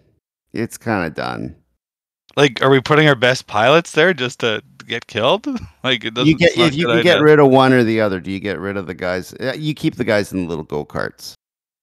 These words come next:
Speaker 1: You keep the Shriners, you get rid of the
Speaker 2: <laughs>
Speaker 1: snowbirds. If you had to pick, which would you pick? I know, I know the snowbirds are more of, like, a Canadian symbol, but, like, whatever, just C G I it. You know, you can't replace little guy, old men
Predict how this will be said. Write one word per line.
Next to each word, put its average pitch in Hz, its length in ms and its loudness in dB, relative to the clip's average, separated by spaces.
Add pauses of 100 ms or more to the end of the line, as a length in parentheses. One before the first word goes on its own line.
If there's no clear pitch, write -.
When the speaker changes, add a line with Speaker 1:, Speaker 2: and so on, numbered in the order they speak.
(340)
Speaker 1:
You 117 80 -10
keep 139 240 0
the - 80 -2
Shriners, 101 600 2
you 95 60 -6
get 92 120 -2
rid 95 200 0
of 101 80 2
the 104 60 0
Speaker 2:
<laughs> - 180 -6
Speaker 1:
snowbirds. 87 600 -4
If 117 120 -4
you 165 80 8
had 180 100 4
to - 80 0
pick, 160 320 0
which 131 160 0
would 143 140 -2
you 139 80 -4
pick? 123 240 -2
I 131 80 4
know, 151 260 4 (300)
I 147 100 2
know 151 260 6
the 117 80 -2
snowbirds 107 520 -4
are 95 60 -8
more 98 180 -4
of, 82 100 -8
like, 85 160 -14
a - 60 -20
Canadian 87 520 -8
symbol, 76 540 -6
but, - 240 -10
like, - 380 -14 (1800)
whatever, 62 400 -6
just 90 200 -10
C 90 160 -4
G 76 160 -4
I 78 200 0
it. 53 100 -4
You 62 100 -6
know, 78 80 -2
you 82 140 -2
can't 101 220 -2
replace 87 340 -4
little 82 160 -6
guy, 82 380 -2
old 82 260 -2
men 82 480 -4